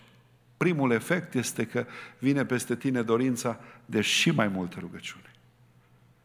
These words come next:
De și mai multă rugăciune. Ne ridicăm în picioare.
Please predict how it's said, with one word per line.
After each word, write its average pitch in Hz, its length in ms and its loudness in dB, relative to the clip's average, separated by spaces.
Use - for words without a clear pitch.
De 104 140 -8
și - 240 -2
mai 107 240 -2
multă 101 240 -12
rugăciune. - 520 -20
Ne 123 100 2
ridicăm 117 420 0
în 107 80 0
picioare. 113 500 0